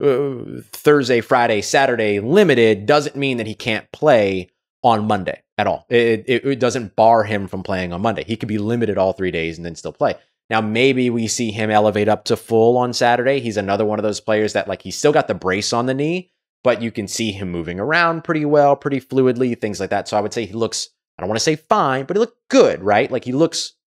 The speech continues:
good. And so I think that that's maybe the next thing <laughs> that you're, that you're looking at for him is what's the elevation? Like, does he elevate to full tomorrow? I, I just wanna, I wanna reiterate. Last year, the New Orleans Saints had less than ten players on their injury report. I'm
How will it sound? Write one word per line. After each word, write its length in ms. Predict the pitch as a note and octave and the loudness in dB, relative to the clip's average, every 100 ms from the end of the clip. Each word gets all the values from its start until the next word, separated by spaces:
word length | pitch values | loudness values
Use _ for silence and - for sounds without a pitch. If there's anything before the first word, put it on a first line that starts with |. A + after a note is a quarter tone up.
| A2 | -4
good. 280 | A2+ D2 - _ _ - | -2 -4 -14 _ _ -6
And 120 | C3+ | 0
so 80 | D3+ | 4
I 80 | C3+ | 4
think 120 | D#3 | 2
that 180 | B2+ G#2 | -2 2
that's 300 | C3 C#3 - | 2 2 -2
maybe 200 | C#3 B2 | -4 -2
the 120 | A2 | -2
next 500 | G#2+ A2+ A2+ - - | -2 -2 -2 -6 -4
thing 200 | A2+ G#2+ | -2 -2
<laughs> 40 | A2 | -4
that 280 | A2 F#2+ | -6 -6
you're, 400 | A2 G#2 G#2 F#2+ - | -2 0 0 0 -2
that 140 | A2+ | -2
you're 140 | G#2 A2+ | -2 -2
looking 300 | F3 C3 G#2+ | -2 -2 -2
at 240 | F#2 - _ _ _ _ A#2+ - | -2 -4 _ _ _ _ -12 -4
for 100 | G#2+ | -2
him 320 | C#3+ E3+ B2+ | 0 0 2
is 260 | A2 G#2 - _ | 2 0 -6 _
what's 260 | A#2 D#3 - | 2 2 4
the 120 | C#3+ | 2
elevation? 440 | A#2+ A2 G#2+ F2+ | 4 2 0 0
Like, 160 | A#2 A2 | -2 -2
does 140 | A#2 | -4
he 220 | - G3 | -4 2
elevate 420 | D#3+ A#2 F#2+ F#2+ - | 4 4 0 -4 -6
to 100 | G2 | -6
full 180 | F#2+ | -6
tomorrow? 280 | - F2+ C#2+ _ _ - | -4 -6 -6 _ _ -2
I, 180 | C#3 G#3 | 0 2
I 40 | |
just 160 | G3+ A3 | 0 0
wanna, 280 | C#4 F3 - | 2 2 2
I 60 | E3 | 4
wanna 160 | F#3+ | 4
reiterate. 640 | F3 C3+ A#2+ C3+ A#2 E2 C#2+ _ _ _ _ _ _ _ _ _ | 4 4 6 6 4 2 -4 _ _ _ _ _ _ _ _ _
Last 360 | G#2 C3 C#3+ - | 0 2 2 0
year, 100 | C#3 | -2
the 80 | A#2 | 0
New 120 | C3+ | 0
Orleans 200 | B2 G#2+ | 0 -2
Saints 180 | B2 - | -4 -2
had 180 | A2 | -4
less 280 | F#2+ A2+ D#3 | 0 0 0
than 220 | - A2+ F#2+ | -4 -6 -8
ten 380 | - - E3+ G3 | -16 -4 -2 -2
players 460 | - C#3+ C#3 A#2 - | -2 2 4 2 0
on 120 | A2 | -6
their 100 | A#2+ | -6
injury 320 | A#2 A#2 A2+ A2 | -6 -8 -6 -6
report. 320 | G2+ G#2+ G2+ | -2 -2 -2
I'm 160 | A2 | -4